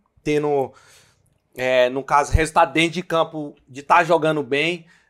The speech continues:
mas muitas das vezes as coisas não tão saindo, cara, mas é momentos do futebol. Porque tem momentos difíceis que às vezes a gente passa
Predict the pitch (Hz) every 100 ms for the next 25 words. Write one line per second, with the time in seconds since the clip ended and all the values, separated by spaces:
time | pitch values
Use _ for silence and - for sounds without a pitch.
0 | _ - 175 392 339 311 - 170 233 349
1 | 269 185 233 220 226 226 226 233 240 233
2 | 247 240 226 226 143 120 143 160 180 185
3 | 180 175 202 196 196 - - 175 160 120
4 | - _ _ _ _ _ _ _ 127 -
5 | 143 151 147 _ 175 202 202 180 165 139
6 | 143 - 135 127 120 - 135 123 131 123
7 | 131 - - 165 165 208 214